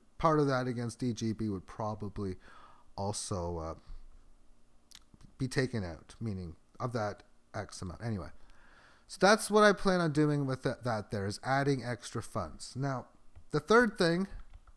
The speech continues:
and I talk about this in the series, that, that's the Bitcoin sale. And I'm thinking and hoping that it's gonna be over twenty K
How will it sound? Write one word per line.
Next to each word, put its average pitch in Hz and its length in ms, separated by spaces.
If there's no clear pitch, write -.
and 143 80
I 143 60
talk 175 260
about 165 380
this 156 340
in 143 100
the 135 100
series, 156 420
that, 120 240
that's 180 180
the 202 80
Bitcoin 160 560
sale. 98 280
And 202 160
I'm 202 160
thinking 269 440
and 220 100
hoping 208 540
that 196 120
it's 175 80
gonna 185 160
be 175 80
over 165 140
twenty 175 300
K 139 480